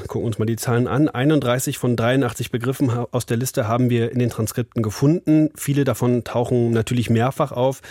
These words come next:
Und so haben wir insgesamt einhundertvierundneunzig Stellen mit erinnerungspolitischen und mit geschichtsrelevanten Bezügen identifiziert.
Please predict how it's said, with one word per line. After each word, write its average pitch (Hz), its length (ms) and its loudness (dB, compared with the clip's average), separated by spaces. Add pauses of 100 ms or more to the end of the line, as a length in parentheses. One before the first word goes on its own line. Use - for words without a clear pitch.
(280)
Und 110 120 0
so 120 100 2
haben 120 140 2
wir 120 80 0
insgesamt 120 580 -2
einhundertvierundneunzig 117 1000 0
Stellen 113 400 2
mit 117 160 0
erinnerungspolitischen 117 1000 -2
und 104 140 -6
mit 107 180 -8
geschichtsrelevanten 113 920 -4
Bezügen 120 680 0
identifiziert. 123 920 -2